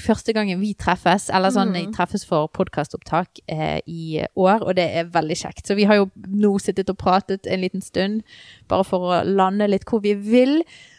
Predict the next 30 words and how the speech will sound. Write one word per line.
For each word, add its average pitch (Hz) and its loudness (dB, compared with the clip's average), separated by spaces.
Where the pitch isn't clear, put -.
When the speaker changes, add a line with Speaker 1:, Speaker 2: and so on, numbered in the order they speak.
Speaker 1:
Og 208 0
vi 247 6
har 233 6
funnet 214 0
en 196 2
fin 196 -4
vei, 160 -4
tror - -6
jeg, 180 -10
som, 180 -8
eh, 160 -6
vi 185 -4
skal - -8
ta - -6
dere 170 -6
som 160 -8
lytter 165 -6
med 151 -8
på. - -6
Speaker 2:
Yes. - -16
Speaker 1:
Eh, 156 -10
har 220 2
du 220 2
hatt 240 -4
en 202 0
fin 196 -4
nyttår 202 -6
og 175 -6
jul? 196 -4
Speaker 2:
Ja. 202 0